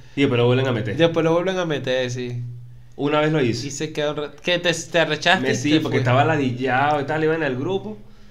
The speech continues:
Speaker 1: Porque entonces se ponían a discutir mierdas de políticas o mamá hueva. Y era como que, "Nah, qué ladilla, tengo un grupo de mierda así". Me salí para la verga.
Speaker 2: Ah.
Speaker 1: Y después, "Marico, pero no te arreches", que tal. Yo, "Coño, marico, que ustedes se ponen una ladilla y ya pelean esa mierda, qué fastidio, weón".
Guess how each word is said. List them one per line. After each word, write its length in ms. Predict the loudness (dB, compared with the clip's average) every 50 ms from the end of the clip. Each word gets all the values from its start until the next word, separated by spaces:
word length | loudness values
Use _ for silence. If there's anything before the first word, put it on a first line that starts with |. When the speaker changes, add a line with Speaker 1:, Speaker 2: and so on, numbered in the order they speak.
| -20 -20 -10 -8
Speaker 1:
Porque 180 | -6 -4 -2
entonces 220 | -2 0 0 0 0
se 80 | -2
ponían 280 | -2 -2 -2 -2 -2 -2
a 60 | -2
discutir 420 | -2 -4 -4 -4 -4 -4 -4 -4 -2
mierdas 380 | 0 0 0 0 -2 -4 -4
de 80 | -4 -4
políticas 720 | -2 -2 -2 0 0 0 -2 -2 -4 -6 -8 -6 -6 -6 -4
o 60 | -4
mamá 240 | -2 -2 -4 -4 -4
hueva. 420 | -6 -4 -4 -2 -2 -2 -4 -4
Y 40 | -6
era 100 | -6 -8 -8
como 220 | -8 -8 -8 -8
que, 100 | -8 -6
"Nah, 280 | -6 -6 -8 -10 -12 -12
qué 140 | -10 -8
ladilla, 460 | -6 -4 -4 -2 -2 -2 -2 -2 -4 -4
tengo 140 | -6 -6 -6
un 100 | -4 -4
grupo 300 | -4 -4 -4 -2 -4 -4
de 60 | -2
mierda 440 | -2 -2 -2 -2 -2 -4 -4 -6 -6
así". 300 | -6 -6 -8 -8 -10 -12 -14 -16 -18 -20 -20 -20 -20 -20 -18 -16 -16 -16 -16 -16 -20 -20 -18 -14
Me 100 | -12 -12 -10
salí 200 | -10 -10 -10 -8
para 160 | -10 -10 -10
la 60 | -12
verga. 160 | -14 -16 -18 -20 -20 -20 -20 -20 -20 -18 -14
Speaker 2:
Ah. 460 | -12 -10 -8 -6 -6 -4 -4 -4 -6 -4
Speaker 1:
Y 40 | -4
después, 180 | -2 0 2 2
"Marico, 260 | 4 4 4 4 4
pero 200 | 2 0 0 -2
no 80 | -2 -2
te 80 | -2
arreches", 480 | -2 0 -2 -2 -2 -2 -2 -2 -4 -6
que 80 | -4 -4
tal. 120 | -4 -4
Yo, 80 | -2 -2
"Coño, 200 | -2 -2 -2 -2
marico, 220 | -4 -4 -4 -4
que 60 | -4
ustedes 200 | -4 -4 -4 -6
se 80 | -8 -6
ponen 200 | -6 -6 -6 -4
una 140 | -4 -4 -2
ladilla 400 | -2 -2 0 -2 -2 -2 -2 -4
y 40 |
ya 120 | -4 -4 -6
pelean 340 | -6 -6 -4 -4 -4 -4 -6
esa 200 | -6 -6 -6 -4
mierda, 340 | -2 -2 -2 -4 -6 -8
qué 80 | -8 -10
fastidio, 560 | -10 -10 -12 -8 -6 -4 -2 0 0 -2 -2
weón". 200 | -4 -8 -10 -14